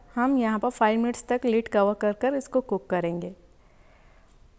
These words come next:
फिर चेक करेंगे हमारा चिकन जो है गल गया है या नहीं। तो यहाँ पर हमारा चिकन गल गया है, तो हम इसको थोड़ी देर कुक कर कर बंद कर देंगे।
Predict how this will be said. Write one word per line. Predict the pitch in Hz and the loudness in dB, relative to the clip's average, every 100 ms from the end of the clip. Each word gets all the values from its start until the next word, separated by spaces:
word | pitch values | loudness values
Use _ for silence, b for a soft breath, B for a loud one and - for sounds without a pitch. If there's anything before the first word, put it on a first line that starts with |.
| - - | -20 -8
फिर | 226 | -6
चेक | 208 - 233 | -2 -2 -2
करेंगे | - 247 254 262 | 0 2 2 2
हमारा | 262 220 208 226 | 2 0 -2 -4
चिकन | 233 214 233 226 | -6 -4 -2 0
जो | 220 | 0
है | 226 240 | -2 -2
गल | 220 202 202 | 0 0 2
गया | 208 208 | 2 2
है | 208 240 | 2 0
या | 254 196 | 0 -2
नहीं। | 180 170 170 - _ b b b b _ | -2 -4 -8 -12 _ b b b b _
तो | 214 | -2
यहाँ | 214 208 | 0 0
पर | 214 240 | 0 0
हमारा | 233 226 240 | 0 0 0
चिकन | 247 - 220 233 226 | 0 -2 -2 0 2
गल | 214 240 | 2 2
गया | 226 226 | 2 2
है, | 220 262 349 b b b b _ | 0 -4 -8 b b b b _
तो | 240 | 0
हम | 233 240 | 2 0
इसको | 233 - 262 - | 0 -2 -2 0
थोड़ी | 214 226 | 2 4
देर | 233 240 | 2 2
कुक | 240 233 | 0 -2
कर | - 208 | 0 0
कर | 208 302 - - | 2 -2 -2 -10
बंद | 202 202 202 | -2 -2 0
कर | 196 170 | -2 -2
देंगे। | 165 170 175 | -4 -8 -10